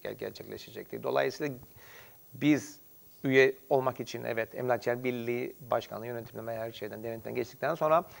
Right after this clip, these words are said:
bir de her yıl lisans yenilemesi var. Aynı zamanda devlet bu lisans yenileminden her yıl para kazanacak bizlerden. Dolayısıyla dediğim gibi devletimizde üye olmak için de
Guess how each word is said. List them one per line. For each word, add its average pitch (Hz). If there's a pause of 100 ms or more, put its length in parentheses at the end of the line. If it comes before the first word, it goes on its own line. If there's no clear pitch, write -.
(180)
bir 139
de 170
her 160
yıl 180
lisans 160
yenilemesi 104
var. - (840)
Aynı 151
zamanda 151
devlet 151
bu 165
lisans 165
yenileminden 147
her 165
yıl 185 (440)
para 151
kazanacak 98 (320)
bizlerden. 90 (800)
Dolayısıyla 143
dediğim 175
gibi 135
devletimizde 139 (140)
üye 165
olmak 170
için 143
de 120